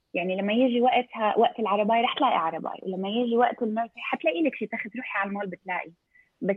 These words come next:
الإشي اللي لو يا ريت لو حدا قال لي، آم، حطي شوية وقت بإنك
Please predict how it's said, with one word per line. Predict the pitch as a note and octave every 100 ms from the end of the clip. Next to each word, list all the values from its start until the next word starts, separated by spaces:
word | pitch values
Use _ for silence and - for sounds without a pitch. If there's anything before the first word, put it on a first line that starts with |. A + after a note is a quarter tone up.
| G3
الإشي | G#3+ C#4+ D4+ D4
اللي | A#3+ A3 G#3+ - -
لو | G3 F#3
يا | G3+
ريت | A#3 A#3+
لو | G#3+
حدا | - G3+
قال | - A3
لي، | G#3 G#3 - - _ _ _ _ -
آم، | G3 F3+ F3+ - - _ -
حطي | - D4 - G3+
شوية | - A3+ A#3+ A3 -
وقت | G#3 - A3+ -
بإنك | G3 F#3+ - A3+ G3+